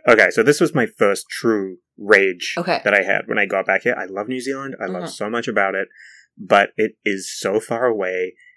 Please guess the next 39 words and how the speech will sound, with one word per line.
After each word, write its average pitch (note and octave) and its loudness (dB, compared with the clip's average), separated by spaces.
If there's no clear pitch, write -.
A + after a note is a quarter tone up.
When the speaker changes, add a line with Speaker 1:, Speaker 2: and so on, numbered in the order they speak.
Speaker 1:
and F#2 2
content A2 -2
arrives F2+ 0
months G2 -8
later. - -6
Speaker 2:
<laughs> - -2
Speaker 1:
I A#2+ 10
don't D#3+ 6
know E3 4
what D3+ 4
kind C#3+ 0
of, C#3 -4
like, C3 -2
business C3+ 6
dealings A#2+ 0
have A2 0
to A#2+ -4
go G#2+ 4
on G2 -2
behind G2 -6
closed G2+ 0
doors G#2 0
before G2 -2
they G2 2
can, G2 -4
like, F#2 -4
Speaker 2:
<laughs> - -16
Speaker 1:
pop A#2 8
an A#2 4
episode G#2+ 2
into G#2+ 0
a B2 2
tube G#2+ -2
and G2+ 0
funnel A2+ 4
the A2+ 0
tube G#2 -2
across G2+ -2
oceans F#2+ 2